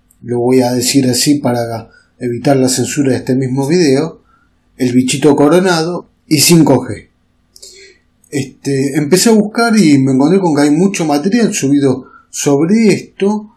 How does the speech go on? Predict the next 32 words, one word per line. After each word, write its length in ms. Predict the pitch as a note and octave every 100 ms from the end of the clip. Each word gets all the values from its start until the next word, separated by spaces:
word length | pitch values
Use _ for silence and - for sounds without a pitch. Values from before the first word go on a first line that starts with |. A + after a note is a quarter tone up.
| _ _
que 120 | D3+
incluso, 880 | C#3+ C#3 - C4+ A3+ - C#3+ A#2+ -
este, 680 | C3+ A2+ _ - A#2+ G#2+ - _ -
eh, 480 | B2 A#2+ A#2 A#2 -
el 300 | C#3+ C3 C3
propio 500 | F3 G3 G3 D3+ C3+
David 440 | E3 G#3+ C#3+ B2+ B2+ F#3+ G3+
Icke 240 | C#3+ - - -
dio 180 | C3+ G3
una 160 | G3+ E3
entrevista 720 | C#3+ C3+ C#3+ G#3+ G#3+ - C3+
que 100 | B2
se 180 | - B2+
viralizó 760 | A#2+ A#2+ A#2+ B2+ C3 - B3+
donde 280 | C#3+ A#2+ A#2+
habla 280 | C#3+ C#3+ B2
de 120 | B2+
este 200 | C3 D#3+
asunto, 640 | E3+ - F#3 C3+ C3 G#3 G#3 _ _ _ _ _ _
y 100 | F#3
a 100 | G#3+
consecuencia 720 | C4+ B3 C4 C4 C#4 C4 B3
de 180 | B3 G#3+
esto, 580 | C3 - G#3 F#3+ - - _ _
y 140 | - C#3+
esas 200 | D3+ C3+
son 140 | D3
las 160 | C#3+ -
imágenes 400 | C#3+ C#3 B2 A2
que 80 | B2
estás 220 | - F3+
viendo, 540 | F#3 B2 A#2 C3 F#3